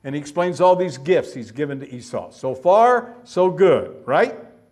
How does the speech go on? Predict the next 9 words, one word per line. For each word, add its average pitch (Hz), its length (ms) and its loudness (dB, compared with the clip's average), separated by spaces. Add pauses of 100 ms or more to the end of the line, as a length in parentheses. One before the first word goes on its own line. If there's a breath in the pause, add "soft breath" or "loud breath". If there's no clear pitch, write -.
(760)
So 117 220 -14
far, 208 640 2 (140)
so 160 200 -6
good. 139 400 -8
One 170 200 -4
observation 190 720 -2
before 127 340 -14
we 120 100 -12
go 104 220 -18